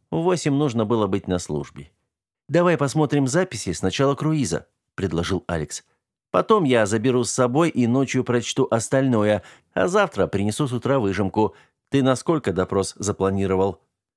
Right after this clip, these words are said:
"Вообще-то с утра собирался, но могу вызвать на полдень. Как раз отчёт закончу, пару законченных дел по инстанции передам". "Отлично, я приду к одиннадцати, составим план и начнём". "Принято. Итак, с начала круиза.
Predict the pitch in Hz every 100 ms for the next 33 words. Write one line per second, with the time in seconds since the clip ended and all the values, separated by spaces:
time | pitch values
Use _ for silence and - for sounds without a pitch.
0 | _ _ 101 123 147 254 247 220 220 214
1 | 240 226 180 165 156 107 - 104 110 120
2 | 120 170 147 156 143 139 139 127 - 175
3 | 127 80 60 _ _ - 147 143 113 110
4 | - 190 160 185 180 165 170 170 - _
5 | - 214 165 117 123 127 131 127 113 117
6 | 208 175 _ 165 165 151 - 165 151 151
7 | 139 147 139 143 143 131 - _ _ _
8 | _ _ - 110 120 175 - 180 165 110
9 | 90 151 208 151 143 175 143 120 127 85
10 | - - 78 - 107 - 131 117 110 123
11 | 131 113 117 113 - 127 104 73 _ _
12 | _ _ _ - 220 190 98 - - _
13 | _ _ 143 - 220 214 - - 135 131
14 | 156 147 135 131 98 80 -